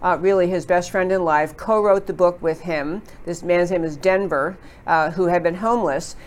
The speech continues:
And it's the same kind of thing as people who end up in jail. People don't end up homeless on the streets for the most part, um, by happenstance. Things happen in their lives. They, as he said yesterday, they don't usually become homeless because they run out of money.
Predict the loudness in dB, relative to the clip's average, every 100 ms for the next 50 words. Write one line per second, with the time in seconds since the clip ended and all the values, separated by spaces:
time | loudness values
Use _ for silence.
0 | -4 0 0 -2 -4 0 0 0 0 2
1 | 0 0 -4 -4 -2 0 0 0 -2 -4
2 | -2 0 2 0 -4 -6 -2 -2 -2 0
3 | 2 2 0 -8 -16 -8 -2 0 0 -2
4 | -4 -6 -6 -6 -4 -6 -6 -4 0 0
5 | 0 0 2 0 -8 -16 -16 -6 2 2
6 | 2 -4 -12 -12 0 2 2 -2 -2 -2
7 | -2 -4 -4 -4 -4 -2 -2 0 -4 -6
8 | -4 -2 -2 -2 -2 -2 2 2 2 0
9 | -2 -10 -8 -4 -2 0 -2 -2 -4 -4
10 | -2 0 0 -2 -10 -20 -20 -12 -4 -2
11 | 0 0 -2 -2 -4 -4 0 0 0 -2
12 | -6 -4 -2 -2 -2 -2 -2 0 0 -2